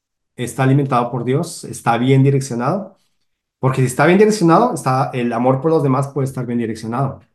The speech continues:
Pero si está mal direccionado el amor a mí mismo, pues está mal direccionado el amor a los demás. Tener comunión, comunión con Dios me permite sentirme bien, sacrificando algo de mí para beneficio de otros, cosa que no sucede si no hay comunión con Dios, ¿no?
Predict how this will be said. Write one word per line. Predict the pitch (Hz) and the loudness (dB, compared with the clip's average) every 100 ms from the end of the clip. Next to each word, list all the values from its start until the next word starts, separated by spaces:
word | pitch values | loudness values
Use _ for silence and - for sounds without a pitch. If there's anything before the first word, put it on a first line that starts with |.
| _ | _
Pero | 117 104 | -6 -6
si | |
está | 101 120 | -6 -2
mal | 127 131 | 0 2
direccionado | 139 143 143 131 131 | 2 0 0 0 2
el | |
amor | 131 131 127 | 0 0 -2
a | |
mí | 131 131 | -2 0
mismo, | 135 131 135 | 0 0 -4
pues | 113 | -8
está | - 104 | -14 -10
mal | 107 110 | -6 -6
direccionado | 113 110 110 98 | -8 -8 -8 -6
el | |
amor | 104 101 | -6 -6
a | 101 | -8
los | 104 | -8
demás. | 104 92 87 - _ _ _ _ _ _ _ _ _ _ _ _ _ _ _ _ _ _ _ _ _ _ _ _ _ _ _ _ _ _ _ _ _ _ _ _ | -10 -10 -12 -20 _ _ _ _ _ _ _ _ _ _ _ _ _ _ _ _ _ _ _ _ _ _ _ _ _ _ _ _ _ _ _ _ _ _ _ _
Tener | 135 139 135 | 4 4 4
comunión, | 160 151 135 135 135 - - - _ | 2 4 4 4 0 -6 -20 -20 _
comunión | 139 135 127 127 135 139 | 0 2 2 2 4 4
con | 139 147 | 2 4
Dios | 135 147 | 4 4
me | 156 139 | 0 -4
permite | 127 117 113 131 | -4 -4 -4 -4
sentirme | 135 131 120 123 127 | 0 0 -2 -2 -2
bien, | 127 147 175 208 202 - | 0 2 4 2 -2 -10
sacrificando | - 147 139 135 131 131 123 123 143 | -4 -2 0 -2 -2 -2 0 2 4
algo | 139 143 156 | 4 4 2
de | 135 | 2
mí | 127 156 | 2 0
para | 165 147 | 0 -4
beneficio | 117 117 107 113 110 117 | -4 -4 -6 -4 -4 -2
de | 123 | 0
otros, | 170 165 117 - - - | -2 -4 -8 -10 -16 -6
cosa | 123 127 139 | -2 2 0
que | 135 135 | 2 2
no | 117 | 0
sucede | 135 131 123 147 | -2 -4 -2 -2
si | 160 120 110 | -2 -4 -2
no | 107 | -2
hay | 104 | -4
comunión | 113 110 104 98 | -6 -8 -6 -8
con | 110 110 | -8 -4
Dios, | 139 110 | -4 -4
¿no? | 127 - | -6 -10